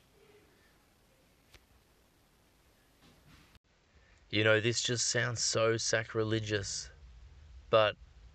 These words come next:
what if it's the truth? I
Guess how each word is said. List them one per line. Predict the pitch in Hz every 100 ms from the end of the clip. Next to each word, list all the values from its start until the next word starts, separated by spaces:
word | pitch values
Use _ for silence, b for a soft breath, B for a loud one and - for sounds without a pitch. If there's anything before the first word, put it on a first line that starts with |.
| - - -
what | 85 107 120
if | 120 120
it's | 107
the | - 98
truth? | - 123 104 - - - - - - - - b b b b b b b - - -
I | - 113 131 139 135